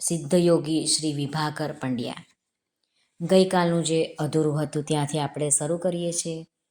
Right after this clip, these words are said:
ગઈકાલે એક દાખલો આપીને વિભાકર પંડ્યાજી આપણને કહેવા માંગતા હતા કે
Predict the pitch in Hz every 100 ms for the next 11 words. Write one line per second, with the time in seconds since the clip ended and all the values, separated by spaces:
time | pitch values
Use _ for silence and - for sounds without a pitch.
0 | _ _ _ _ _ 151 175 170 160 147
1 | 143 143 - _ _ _ _ _ - 170
2 | 175 165 147 147 156 147 147 160 156 151
3 | 147 143 156 151 160 156 156 151 151 -
4 | - _ _ _ _ _ 151 151 151 151
5 | 147 151 151 143 - 143 143 143 139 151
6 | 160 156 143 156 151 156 147 165 180 220